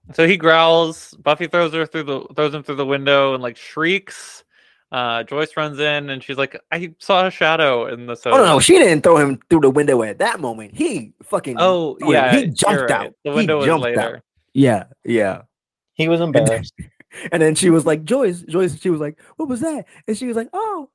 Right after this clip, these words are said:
Speaker 2: it was just a shadow." Like
Speaker 1: <laughs>
Speaker 3: I'm sure Joyce has heard that one before.
Speaker 2: Bro, like, Buffy and Walter White, not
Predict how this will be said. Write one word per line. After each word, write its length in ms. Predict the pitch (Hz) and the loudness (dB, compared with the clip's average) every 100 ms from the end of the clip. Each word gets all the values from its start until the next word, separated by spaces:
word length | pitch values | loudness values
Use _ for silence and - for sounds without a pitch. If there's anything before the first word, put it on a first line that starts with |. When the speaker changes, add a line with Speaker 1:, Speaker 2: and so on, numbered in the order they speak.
| 403 | -16
Speaker 2:
it 320 | - 370 403 | -14 -8 -4
was 100 | 370 | 0
just 160 | 339 | 0
a 60 | 262 | -2
shadow." 480 | - 269 262 277 320 | -6 -4 -4 -4 -6
Like 280 | - 117 - | -4 -4 -4
Speaker 1:
<laughs> 200 | 262 - 269 247 - _ _ _ _ _ _ _ _ _ _ _ _ _ | -10 -8 -8 -8 -10 _ _ _ _ _ _ _ _ _ _ _ _ _
Speaker 3:
I'm 80 | 143 | -8
sure 180 | 131 190 | 0 0
Joyce 320 | 147 139 139 | 4 4 4
has 140 | 151 | 0
heard 260 | - 131 113 | -2 -2 0
that 280 | 117 - - | 0 0 -4
one 280 | 65 - - | -16 -16 -16
before. 640 | - - - 55 55 135 - _ _ _ _ _ | -18 -16 -12 -10 -10 -12 -16 _ _ _ _ _
Speaker 2:
Bro, 380 | - 127 139 117 | -2 4 6 6
like, 440 | 104 117 113 - 92 | 4 2 2 -2 -2
Buffy 640 | 180 - 277 269 254 - _ - | -2 0 -2 -2 -4 -10 _ -10
and 200 | 127 113 | -8 -2
Walter 360 | 165 175 185 | -2 -2 -4
White, 400 | 143 131 113 - _ _ _ | -2 -2 -4 -10 _ _ _
not 360 | 123 190 247 | -8 -4 -4